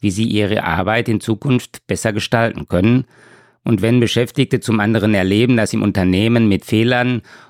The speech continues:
oder Ereignissen konstruktiv umgegangen wird, erhöht dies auch die Wahrscheinlichkeit, dass sie im Alltag bereits über kleine Fehler und Abweichungen offener sprechen und diese nicht verschweigen.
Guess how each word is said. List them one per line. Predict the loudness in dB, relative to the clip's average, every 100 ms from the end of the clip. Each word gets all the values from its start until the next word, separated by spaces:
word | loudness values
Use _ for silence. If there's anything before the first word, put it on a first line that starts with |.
| _
oder | -4 0
Ereignissen | 0 0 0 -2 -2 -4 -2 -2
konstruktiv | 0 -2 -4 -2 -6 0
umgegangen | 0 0 0 0 2 2
wird, | 2 2 0 -4 -20 -20 -20 _
erhöht | -4 -2 -2 -2
dies | 0 0
auch | 0 -2
die | 0
Wahrscheinlichkeit, | -2 -2 -2 -2 -4 -4 -4 -2 -4
dass | -4
sie | -4
im | -4
Alltag | -2 -2 -2 -2
bereits | -2 -2 -4
über | -4 -6
kleine | -4 -2 0 0
Fehler | 0 0 0 -2
und | -4
Abweichungen | -6 -4 -4 -4 -2 0 0
offener | -2 -2 -2 -2
sprechen | -4 -4 -2 0 -2 -4 -16 -20 -20 -4
und | -2
diese | 0 2 2
nicht | 0 -2
verschweigen. | -6 -2 -4 -6 -16 -20